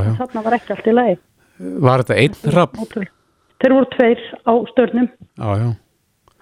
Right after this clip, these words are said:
Speaker 2: Þessir tveir sem ég hafði mest gefið, hann Siggi gúmvinur minn sem bjó við hliðina okkur öll þessi ár, við vorum duglega að gefa hrafninum.
Speaker 1: Já,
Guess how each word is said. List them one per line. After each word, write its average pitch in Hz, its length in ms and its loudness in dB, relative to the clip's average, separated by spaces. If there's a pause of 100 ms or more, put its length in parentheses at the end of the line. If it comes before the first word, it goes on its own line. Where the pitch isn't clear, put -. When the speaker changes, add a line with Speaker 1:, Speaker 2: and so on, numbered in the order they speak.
Speaker 2:
Þessir 226 360 0
tveir 240 280 2
sem 233 200 -2
ég 233 100 2
hafði 233 220 2
mest 226 240 0
gefið, 202 240 2
hann 190 140 4
Siggi 214 320 2
gúmvinur 277 480 4
minn 277 200 4
sem 262 160 0
bjó 262 160 4
við 262 140 2
hliðina 277 320 4
okkur 269 180 2
öll 269 120 0
þessi 262 200 0
ár, 269 160 2
við 214 220 4
vorum 254 240 2
duglega 269 320 4
að 240 80 -4
gefa 240 180 2
hrafninum. 196 440 -2 (180)
Speaker 1:
Já, 104 200 0